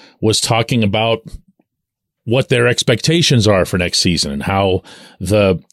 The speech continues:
the general overall standard for getting into the playoffs is lower because there's more teams to get in. So he didn't even rule that out. He didn't make any bold prediction or whatever. I don't mean to attach some hyperbole to him.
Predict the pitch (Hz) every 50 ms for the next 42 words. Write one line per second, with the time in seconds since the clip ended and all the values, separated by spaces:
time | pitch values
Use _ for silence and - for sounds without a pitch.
0 | _ _ - 107 101 90 92 82 87 143 147 175 185 180 160 131 120 120 - 127
1 | 147 170 151 131 127 117 113 117 127 147 151 131 - - - 135 127 143 147 147
2 | 120 92 78 80 78 - - - - _ _ _ _ _ _ _ _ _ _ -
3 | - - 117 110 101 98 123 143 143 135 120 127 135 156 151 - - 107 190 175
4 | - - - 165 185 175 127 104 101 92 - - 92 85 95 110 127 143 135 113
5 | 101 92 98 - - 117 104 90 - 95 90 82 104 101 92 90 - - - 120
6 | 120 107 - 90 85 92 98 107 131 131 120 - 131 - - 127 113 117 113 107
7 | 113 120 117 95 113 113 107 104 117 120 117 101 90 110 110 120 110 85 76 71
8 | - - 123 131 110 90 80 82 85 78 69 82 78 71 - - - 82 87 87
9 | - - 80 82 90 - - - 78 78 80 80 80 80 80 85 82 80 85 82
10 | 78 80 76 71 - - 87 80 78 - - - 80 78 - - - - - -
11 | - - - 78 - - 110 104 92 90 82 85 82 - - 85 80 73 -